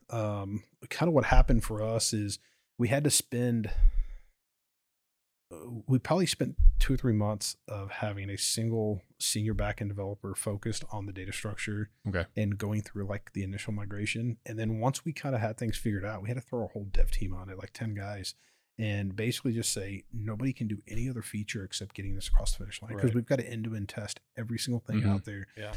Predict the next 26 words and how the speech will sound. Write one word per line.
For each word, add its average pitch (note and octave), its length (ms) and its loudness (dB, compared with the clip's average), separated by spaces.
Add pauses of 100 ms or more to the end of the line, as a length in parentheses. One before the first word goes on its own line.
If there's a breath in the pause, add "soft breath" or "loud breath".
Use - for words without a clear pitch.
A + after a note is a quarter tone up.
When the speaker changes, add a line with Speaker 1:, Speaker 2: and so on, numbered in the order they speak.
(120)
Speaker 1:
Um, G2+ 200 2
we A2+ 100 2
wanted C3 220 4
to B2+ 80 -2
keep - 340 -2
all B2 140 2
the B2 180 6
endpoints A2+ 460 -2
the G#2 80 -6
same, G#2+ 540 6 (340 soft breath)
but, G#2 440 0 (200)
um, F#2+ 520 -6
we A#2+ 140 -2
couldn't D3 460 4
for B2+ 120 -2
some B2 280 0
things G2 340 -4
because, G#2+ 320 -2
like, G2 140 -2
Mongo G#2+ 600 2
would G2 240 -4
use, G2+ 360 -4
like, - 220 -12
underscore A2 520 10
I G2 140 -4
D, G2 360 -6